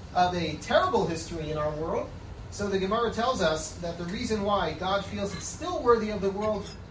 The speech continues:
continuing to be sustained is because, number one, we have the opportunity to say Kedusha, and number two, because we say Kaddish. What's fascinating is, when you think about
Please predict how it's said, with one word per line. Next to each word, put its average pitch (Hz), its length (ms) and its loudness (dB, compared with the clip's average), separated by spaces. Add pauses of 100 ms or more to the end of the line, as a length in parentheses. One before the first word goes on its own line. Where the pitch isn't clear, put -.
(100)
continuing 254 560 -4
to 214 100 -4
be 175 140 -4
sustained 214 560 -4
is 165 120 -4
because, 160 380 -4
number 151 240 -4
one, 208 380 0 (500)
we 165 80 -4
have 208 220 2
the 196 100 4
opportunity 190 540 0
to - 80 -4
say 175 220 -6
Kedusha, 139 520 -2 (580)
and 156 120 2
number 196 240 4
two, 285 320 2
because 220 580 2
we 190 80 -6
say 185 460 0 (180)
Kaddish. - 460 -2 (640)
What's 185 180 -6
fascinating 233 560 -2
is, 180 180 -2
when 165 140 -4
you 170 60 -4
think 262 240 -6
about 202 360 0